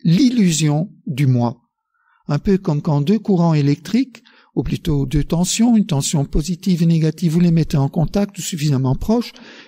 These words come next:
il y a une étincelle et la tension disparaît. Nous serions une illusion, nous,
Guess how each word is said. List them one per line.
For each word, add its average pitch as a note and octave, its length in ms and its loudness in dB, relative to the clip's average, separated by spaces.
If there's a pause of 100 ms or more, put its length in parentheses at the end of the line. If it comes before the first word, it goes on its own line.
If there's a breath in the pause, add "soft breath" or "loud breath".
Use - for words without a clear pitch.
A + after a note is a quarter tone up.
il D#3+ 140 2
y F3+ 60 2
a F3+ 60 2
une D#3+ 140 2
étincelle F3+ 840 0
et F#3 240 2
la D#3 160 -2
tension E3+ 400 0
disparaît. B2 580 -2 (1300 loud breath)
Nous F3+ 160 4
serions F3+ 680 2
une D#3 220 2
illusion, E3+ 720 2 (500 loud breath)
nous, C#3+ 280 0